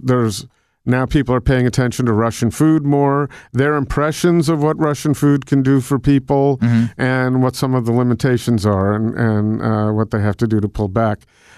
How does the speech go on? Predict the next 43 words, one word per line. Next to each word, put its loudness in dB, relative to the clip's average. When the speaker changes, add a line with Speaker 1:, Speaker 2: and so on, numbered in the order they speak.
Speaker 1:
They're 0
also, 0
um, 0
up, -4
if 0
you're 2
listening 0
to 2
this, -2
uh, 2
the 0
week 2
it -2
releases, 0
which -2
would -2
be 2
April 0
twelfth, -2
uh, 0
a 2
week 0
from 0
then, 0
or 2
a 2
little 2
less 0
than 2
a 2
week, 2
April 2
seventeenth 0
is, 2
uh, 0
actually, -2
le-, 0
I'm -2
sorry, -2
this -2
releases 0
April -2
eleventh. -4